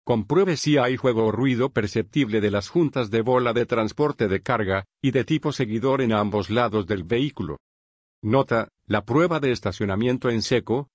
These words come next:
y muchas otras pruebas del sistema del chasis, se basa en la experiencia del técnico para poder juzgar el desgaste normal del desgaste anormal.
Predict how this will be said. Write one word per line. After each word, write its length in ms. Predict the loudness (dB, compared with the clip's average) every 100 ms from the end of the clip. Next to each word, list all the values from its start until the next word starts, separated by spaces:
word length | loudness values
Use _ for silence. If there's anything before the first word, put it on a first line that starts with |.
| _
y 100 | 0
muchas 360 | 0 0 -2 -4
otras 320 | -4 -4 -6
pruebas 380 | -2 0 0 0
del 160 | -4
sistema 460 | -2 -6 -2 0 0
del 140 | -2
chasis, 560 | -2 -2 -2 -8 -10 -16 _ -6
se 160 | 0
basa 300 | 2 2 2
en 100 | 2
la 100 | 0
experiencia 600 | -2 -2 0 2 2 0
del 220 | 0 0
técnico 420 | -2 -2 -2 -2 0
para 240 | 0 -2
poder 320 | 0 0 -2
juzgar 400 | -2 -2 0 0
el 140 | 0 0
desgaste 520 | -2 -2 -4 -2 -4
normal 400 | -4 -2 -2 0
del 180 | -2 -2
desgaste 520 | -4 -2 -6 -2 -2
anormal. 560 | 0 -2 -2 -2 -6